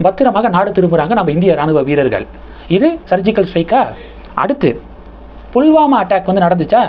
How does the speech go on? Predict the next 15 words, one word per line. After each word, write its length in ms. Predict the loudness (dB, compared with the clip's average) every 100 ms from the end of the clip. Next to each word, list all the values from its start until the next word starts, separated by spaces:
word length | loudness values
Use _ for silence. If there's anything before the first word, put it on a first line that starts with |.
| -4 -18 -20 -20 -4
பிப்ரவரி 480 | -2 2 2 4 2
பதினாலு, 640 | 0 0 2 2 2 2 2
ரெண்டாயிரத்தி 480 | 2 2 2 0 -2
பத்தொன்பதுல 600 | 0 0 0 2 2 0 -10 -4
புல்வாமா 440 | 0 2 2 2 0
அட்டாக் 200 | 0 -2
வந்து 180 | -2 0
நடக்குது. 440 | 0 2 0 -2 -6 -20 -20 -20 -6
அடுத்த 340 | -2 -2 2
ஒரு 160 | 2 2
பனிரெண்டு 460 | 2 2 4 2
நாட்களுக்கு 440 | 2 0 0 -2 0
பிறகு 400 | 0 2 2 0
அதுக்கு 380 | 0 -2 0 0
பதிலடி 400 | 2 2 0